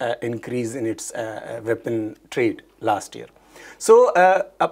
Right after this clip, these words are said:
uh, these are the major factors which basically, uh, highlight, uh, that, uh, the, the, the governments ac-, uh, around the world,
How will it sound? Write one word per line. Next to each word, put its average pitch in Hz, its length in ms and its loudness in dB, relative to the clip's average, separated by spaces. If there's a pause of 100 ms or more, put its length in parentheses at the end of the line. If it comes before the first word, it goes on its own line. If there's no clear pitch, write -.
(120)
uh, 156 260 6
these 196 260 2
are 202 120 8
the 226 180 2
major 185 340 4
factors 156 720 0
which 151 240 -2
basically, 175 640 0
uh, 131 240 -4 (360)
highlight, 147 680 4
uh, 151 160 -2
that, 165 300 0 (560)
uh, 143 240 2 (100)
the, 156 460 4
the, 147 340 2 (120)
the 139 100 -2
governments 185 520 4
ac-, - 340 -6
uh, 143 260 0
around 139 280 4
the 127 100 0
world, 117 340 -2